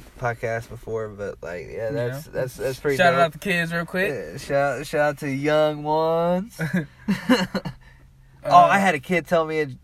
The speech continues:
Speaker 1: joke today at work.
Speaker 2: Go ahead, run it.
Speaker 1: Uh, he said, uh, "What did the pumpkin say to the knife?"
Speaker 2: What?
Speaker 1: "Nothing, 'cause the knife ain't cut nothing yet."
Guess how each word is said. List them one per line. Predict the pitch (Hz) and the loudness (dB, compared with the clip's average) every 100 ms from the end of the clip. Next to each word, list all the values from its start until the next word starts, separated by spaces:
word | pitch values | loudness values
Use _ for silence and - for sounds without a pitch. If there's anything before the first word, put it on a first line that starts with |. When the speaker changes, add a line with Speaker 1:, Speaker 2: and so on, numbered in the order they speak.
| - | -10
Speaker 1:
joke | 156 156 123 | 0 0 0
today | 131 135 | -2 0
at | 107 | 0
work. | 127 113 - - | -2 -2 -6 -10
Speaker 2:
Go | 151 | -6
ahead, | 151 135 | -4 -4
run | 135 131 | -4 -8
it. | 120 - _ - - - | -10 -16 _ -20 -14 0
Speaker 1:
Uh, | 131 120 123 | 2 2 -2
he | 131 | -4
said, | 139 - 139 123 | -6 -2 0 0
uh, | 85 127 117 113 123 | 2 2 2 -2 -6
"What | - 151 | -2 2
did | 151 | 2
the | 131 | 0
pumpkin | 160 147 131 | 0 -2 -6
say | - 135 | -4 -2
to | 123 | 0
the | 113 | -4
knife?" | 117 127 120 127 - - - - _ _ - - - | -4 -2 -2 -6 -12 -20 -20 -20 _ _ -20 -20 -16
Speaker 2:
What? | 131 101 - - - - | -14 -14 -18 -20 -20 -10
Speaker 1:
"Nothing, | 135 156 156 | 0 0 0
'cause | 131 120 | -6 -6
the | 120 | -6
knife | 117 143 139 135 | -2 -2 -2 -4
ain't | 127 - | -6 0
cut | 170 - | 2 2
nothing | 101 - 76 | -4 -8 -8
yet." | 95 73 | -8 -8